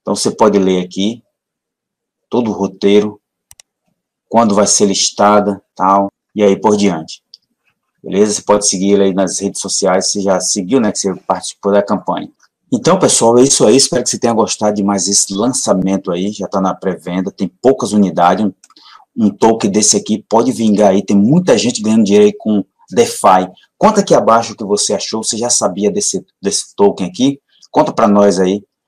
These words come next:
tá? Se você tá gostando de vídeo, é, desse segmento, trazendo notícia em primeira mão de criptomoedas, comente aí se você tá gostando pra gente poder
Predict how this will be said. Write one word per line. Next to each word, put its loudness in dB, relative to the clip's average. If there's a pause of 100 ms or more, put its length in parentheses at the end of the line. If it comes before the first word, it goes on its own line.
(100)
tá? 2
Se 0
você -2
tá 2
gostando 2
de 2
vídeo, -4 (360)
é, 0
desse 0
segmento, 0 (280)
trazendo 2
notícia 0
em -6
primeira 0
mão 0
de -6
criptomoedas, -4 (180)
comente 2
aí 2
se -6
você -8
tá 0
gostando -2
pra -2
gente -10
poder 0